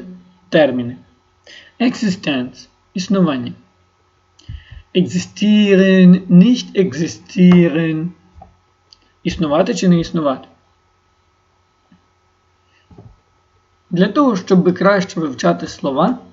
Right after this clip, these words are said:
я вважаю, потрібно одразу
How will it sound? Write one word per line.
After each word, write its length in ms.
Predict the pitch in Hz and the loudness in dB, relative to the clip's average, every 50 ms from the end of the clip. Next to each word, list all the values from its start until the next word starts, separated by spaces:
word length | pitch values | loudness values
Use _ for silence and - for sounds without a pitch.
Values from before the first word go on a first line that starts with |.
| _ _ _ _ _ _ - | _ _ _ _ _ _ -8
я 340 | 185 143 139 190 185 170 156 | -4 -2 0 2 2 2 0
вважаю, 480 | 131 127 135 131 120 127 123 120 - - - _ _ _ _ _ _ _ _ | -2 -6 -8 -8 -8 -8 -10 -10 -12 -14 -20 _ _ _ _ _ _ _ _
потрібно 600 | - 175 - - - 214 240 220 214 190 156 - - | -6 -6 -6 -4 -2 0 0 2 2 0 -2 -2 -4
одразу 600 | 165 160 139 131 151 165 170 160 - 139 131 123 | -6 -6 -4 -2 0 0 2 0 0 -2 -8 -12